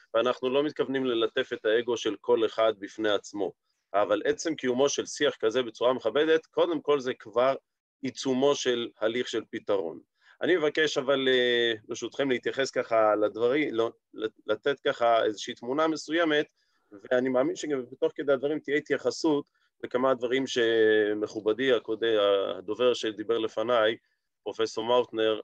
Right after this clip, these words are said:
אני חושב שיהיה בזה סוג של אמירה גם בהתייחסות לדברים הללו. אני מבקש קודם כל לחלק את הדברים ולתת, אה, לנסות להציע,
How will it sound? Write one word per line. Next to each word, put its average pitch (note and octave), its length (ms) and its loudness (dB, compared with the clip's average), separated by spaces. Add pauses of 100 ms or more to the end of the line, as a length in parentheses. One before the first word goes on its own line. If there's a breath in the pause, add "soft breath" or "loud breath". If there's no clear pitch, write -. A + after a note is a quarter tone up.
(100)
אני G2 260 -6
חושב G2+ 280 -6
שיהיה A2 220 0
בזה G#2 200 -6
סוג A2 260 -10
של G2+ 200 -2 (100)
אמירה G2+ 340 4
גם G2 280 2
בהתייחסות F#2 680 -2
לדברים F#2 400 2
הללו. E2+ 300 6 (440 loud breath)
אני F3+ 120 8
מבקש F#3+ 280 6
קודם F3 220 2
כל D#3+ 160 6
לחלק C#3+ 400 4
את D3+ 140 2
הדברים B2 600 4
ולתת, A#2+ 580 0
אה, B2 320 4
לנסות A2+ 600 0
להציע, C3 520 2